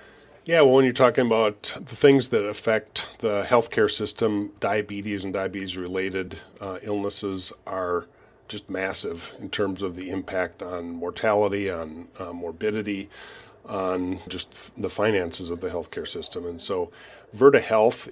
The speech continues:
is one of those startups based out of San Francisco, and they've had about fifty percent of their patients be able to reduce or eliminate medications and get blood sugar normalization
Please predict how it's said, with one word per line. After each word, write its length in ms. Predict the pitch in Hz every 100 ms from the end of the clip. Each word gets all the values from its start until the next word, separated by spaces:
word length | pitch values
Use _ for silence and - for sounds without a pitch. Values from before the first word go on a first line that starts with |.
| 107
is 160 | 95
one 160 | 101 101
of 140 | 101
those 580 | 98 98 92 90 - - -
startups 760 | - - 92 90 95 - - - -
based 260 | 98 92 -
out 140 | 92
of 200 | 87 87
San 220 | - 95 87
Francisco, 560 | - - - - 95 92 -
and 440 | 110 107 107 104
they've 520 | - 107 131 123 123 -
had 200 | - 123
about 360 | 95 95 104 135
fifty 380 | - 135 160 143
percent 340 | 101 107 113
of 80 | 120
their 120 | 95
patients 680 | - 92 - 127 135 - - _
be 160 | - 101
able 200 | 104 107
to 200 | 104 87 87 -
reduce 480 | 92 85 107 117 -
or 300 | 104 101 90
eliminate 600 | 85 95 101 104 101 - 101
medications 760 | 98 - 90 85 95 95 - -
and 300 | 92 87 87
get 360 | 92 - -
blood 220 | 85 95 -
sugar 260 | 101 92
normalization 840 | 92 92 92 95 87 85 - 95